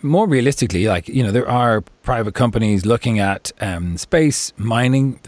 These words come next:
as a theoretical. There are obviously, um, asteroids, um, that, uh, could be extremely mineral rich. Uh, but even the moon, we,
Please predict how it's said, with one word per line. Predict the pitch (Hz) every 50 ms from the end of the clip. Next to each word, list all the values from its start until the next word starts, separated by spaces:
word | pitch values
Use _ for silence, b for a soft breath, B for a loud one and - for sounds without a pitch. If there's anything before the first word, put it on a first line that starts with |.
| -
as | - 120 104 104
a | 98
theoretical. | - - 135 120 104 95 147 208 220 190 - 208 196 185 165 - B B B B B B B
There | 123 110 104
are | 104
obviously, | 113 113 101 - - 110 104 110 - -
um, | 110 101 95 98 - -
asteroids, | 127 139 - - 147 135 127 123 120 110 - - _ -
um, | 107 98 98 95 95
that, | 110 107 - - - - -
uh, | - 95 87 - _ _ - 123 139 -
could | - 151 120
be | 120 117
extremely | 104 - - - 131 123 127 127 123
mineral | 120 127 127 127 123 117 113 113
rich. | 113 120 131 - - - - B B B B B B B B
Uh, | - 101 101
but | 104 107 120 - - _ - - - -
even | - 135 147 151 160 147 143 143 135
the | 127 131
moon, | 123 127 151 202 214 170 131 113
we, | 117 117